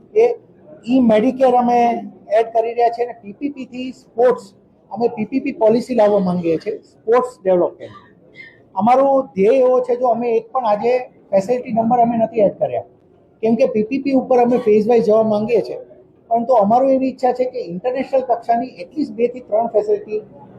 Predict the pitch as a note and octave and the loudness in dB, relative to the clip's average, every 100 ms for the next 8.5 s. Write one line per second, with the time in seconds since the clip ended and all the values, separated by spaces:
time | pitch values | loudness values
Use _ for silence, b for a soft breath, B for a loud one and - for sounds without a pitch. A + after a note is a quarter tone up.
0 | - - D3 F#3+ C4 D#4 D4 B3 E3 - | -20 -16 0 2 4 4 2 0 -4 -14
1 | - - B3+ - G#3+ D#4 D#4+ D4 A#3 A#3+ | -14 -8 -8 -10 -6 -4 0 2 2 2
2 | A#3 G#3 F#3+ - G#3+ G#3 F#3+ G3 G#3 F#3+ | 2 2 0 -4 -8 -2 0 0 -4 -12
3 | - - C#4+ G4+ - - - _ G4+ G#4+ | -12 -14 -10 -10 -12 -18 -20 _ 0 4
4 | D#4 C#4+ C#4 C#4 C4+ C4 B3 A#3+ G#3+ B3 | 4 2 0 0 -2 0 0 0 0 0
5 | B3 B3 G#3+ B3 A#3+ A3+ - A3 - - | 2 0 2 2 2 0 -2 -16 -6 0
6 | - - A3 G3 G3 F#3 - - - _ | 0 0 -2 2 2 0 -12 -20 -20 _
7 | _ F3+ G3 - E3 D3+ A3+ A3+ - D#3+ | _ 2 2 0 -6 0 0 0 -6 -8
8 | D3 B2 G#2+ - | -8 -8 -10 -12